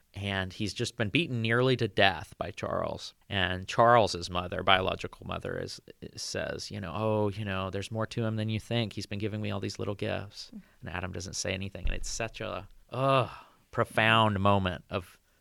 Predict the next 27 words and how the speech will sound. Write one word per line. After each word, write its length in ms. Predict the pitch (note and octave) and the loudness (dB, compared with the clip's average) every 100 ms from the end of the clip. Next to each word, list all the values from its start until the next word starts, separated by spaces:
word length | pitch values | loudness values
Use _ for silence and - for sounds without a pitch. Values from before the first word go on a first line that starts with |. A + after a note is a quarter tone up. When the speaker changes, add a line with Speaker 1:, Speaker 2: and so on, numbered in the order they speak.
| - | 0
Speaker 1:
but 120 | A2+ | 6
life 280 | A#2+ A#2 G#2+ | 6 6 2
is 120 | - | -4
full 240 | - D3 | 0 2
of 160 | G2+ - | 2 -2
those 180 | - - | -8 -8
sort 240 | - E2 | -8 -8
of 160 | - D3+ | -8 -10
Speaker 2:
Mm-hmm. 960 | D3 D#3 E3 _ _ _ _ _ - G#2 - | -14 -18 -20 _ _ _ _ _ -20 -18 -8
Speaker 1:
terrible, 640 | - G#2 G2 G2 F#2+ F#2 | 0 0 0 -2 -2 -4
uh, 280 | F#2 F#2 F2 G2 - - _ _ _ _ _ _ G2+ | -8 -8 -10 -14 -20 -20 _ _ _ _ _ _ 4
or 200 | C#3 C3 | 6 6
wonderful, 460 | G2 F#2 F2 D#2+ | 4 -2 -4 -6
depending, 500 | F2+ - G#2 F#2 E2+ | -8 -6 -8 -8 -10
terrible 400 | F2 F#2 F#2 F2+ | -10 -10 -10 -10
sort 220 | F2 - F2 | -12 -10 -12
of, 160 | - | -12
like, 300 | F2 - _ - | -14 -16 _ -14
near 240 | G#2 F2+ | -8 -6
misses 580 | F2+ E2+ - - - - - | -6 -8 -10 -10 -10 -12 -12
or 280 | - - - _ _ _ _ | -12 -16 -20 _ _ _ _
connections. 760 | - F#2+ G2+ - G#2 G2 A2 - - - - | -14 -14 -14 -14 -14 -14 -16 -18 -20 -20 -10
Speaker 2:
Yeah, 360 | A3 A3+ G3+ G#3 | -4 -2 -2 -4
it's 160 | - | -6
interesting, 520 | F#4+ G#4+ G#4 - C#4 | -6 -6 -6 -6 -4
like, 160 | B3 G#3+ | -4 -4
later 920 | G#3 G#3 G#3 A3 G3+ F#3 F3 F3 F3 | -4 -2 0 -2 -2 -2 -4 -6 -10